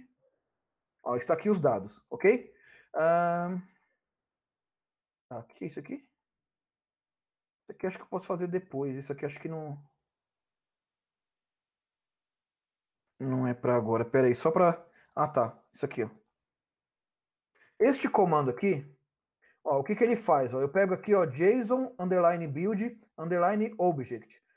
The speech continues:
onde a primeira chave é title, com a coluna title, a segunda chave é quantity, com a coluna quantity. Ou seja, isso aqui responde à dúvida da, da Lid, da, da Lidiane, eh, sobre como fazer um json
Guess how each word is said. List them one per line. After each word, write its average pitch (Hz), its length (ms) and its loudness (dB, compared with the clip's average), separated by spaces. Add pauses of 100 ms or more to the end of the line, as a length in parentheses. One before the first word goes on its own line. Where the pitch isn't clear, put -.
(160)
onde 160 300 -4
a 160 60 0
primeira 202 320 2
chave 175 420 2
é 160 40 0
title, 190 540 -2 (260)
com 170 280 -6
a 151 40 -4
coluna 160 400 -4
title, 160 560 -2
a 160 60 0
segunda 185 380 -4
chave 175 200 -2
é 165 40 -6
quantity, 214 680 -6 (240)
com 180 120 -4
a 170 60 -4
coluna 202 360 2
quantity. 165 600 -4 (460)
Ou 202 140 4
seja, 170 360 2
isso 190 140 2
aqui 220 200 4
responde 233 800 2
à 170 120 6
dúvida 165 500 2
da, 135 580 0 (120)
da 135 160 -4
Lid, 190 440 -4 (240)
da, 120 280 -4
da 117 120 -6
Lidiane, 131 540 -4 (460)
eh, 147 260 0
sobre 190 500 4
como 214 320 2
fazer 202 720 6
um 185 560 -4
json 180 640 0